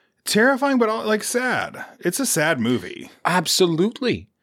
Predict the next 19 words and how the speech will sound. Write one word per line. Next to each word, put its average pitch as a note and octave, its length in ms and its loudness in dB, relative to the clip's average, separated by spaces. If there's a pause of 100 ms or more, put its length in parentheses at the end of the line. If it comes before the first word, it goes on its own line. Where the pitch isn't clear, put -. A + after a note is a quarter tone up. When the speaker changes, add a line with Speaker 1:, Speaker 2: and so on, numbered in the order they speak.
(140)
Speaker 2:
Well, - 120 0
Speaker 1:
They F#3 60 4
Speaker 2:
I F3+ 60 6
Speaker 1:
do E3 220 6
a F3+ 100 4
really C#3+ 400 2
good C#3 280 -2
job A#2 380 0
of, G#2 160 -4
like, G2+ 400 -2
this, A#2+ 340 -2
yes, C3+ 360 0
it's B2 160 -4
this, B2 200 -2
um, A#2 240 -2
and D3 160 0
I, C#3+ 160 0
that's B2 260 -2
the, B2 80 -4